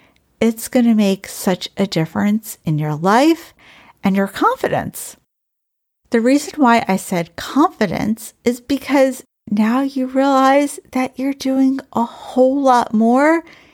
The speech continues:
than maybe you ever realized, and probably more than you've ever given yourself credit for. So that could really be a boost to your confidence to think, "Wow, I really do all that.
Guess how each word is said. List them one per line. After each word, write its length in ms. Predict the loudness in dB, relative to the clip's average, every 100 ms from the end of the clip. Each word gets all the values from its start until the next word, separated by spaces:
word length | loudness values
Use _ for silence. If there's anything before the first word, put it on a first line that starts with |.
| _ _
than 240 | 0 2 2
maybe 680 | 2 2 2 2 2 -4 -4
you 180 | -4 -2
ever 260 | -2 -2 -2
realized, 800 | -2 0 0 2 2 0 -4 -20 _ -20 -20 _
and 200 | -8 -8
probably 840 | -14 -8 -4 0 2 2 2 0 -4 _
more 320 | 0 2 0 0
than 160 | 0
you've 180 | 0 -2 -4
ever 340 | -2 0 -2
given 380 | -2 -2 -2 -2
yourself 540 | -4 -6 -6 -8 -10
credit 480 | -20 -2 0 0 -4
for. 420 | -2 -2 -2 -6 _ _ _ -20 _ _
So 200 | 0 0
that 400 | 2 0 0 -4
could 240 | -4 -2 0
really 380 | 0 2 0
be 200 | 0 -2
a 60 | -2
boost 480 | 0 0 0 -2 -6
to 120 | -4
your 140 | -4
confidence 800 | -6 -6 -2 0 0 0 0 -4
to 140 | -4 -2
think, 440 | 0 0 -2 -10 _ _ _ _ -6
"Wow, 460 | -4 -2 -4 -8 _ _ _ -6
I 140 | -4
really 500 | -4 0 2 2 0
do 300 | 0 0 2
all 180 | 2 0
that. 420 | 0 0 0 -4